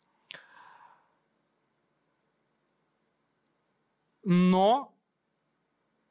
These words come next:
у авторов иная задача.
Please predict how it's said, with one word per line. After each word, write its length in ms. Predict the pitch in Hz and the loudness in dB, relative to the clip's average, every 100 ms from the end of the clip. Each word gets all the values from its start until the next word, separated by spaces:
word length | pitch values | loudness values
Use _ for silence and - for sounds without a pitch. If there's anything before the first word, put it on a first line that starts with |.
| _ _ _ _ _ _ | _ _ _ _ _ _
у 240 | 196 190 185 | 0 0 0
авторов 600 | 190 233 - 196 185 175 | 0 -2 -4 -6 -4 -2
иная 380 | 175 233 180 | -2 0 -2
задача. 580 | 120 135 127 139 143 - | -6 -10 -10 -10 -10 -14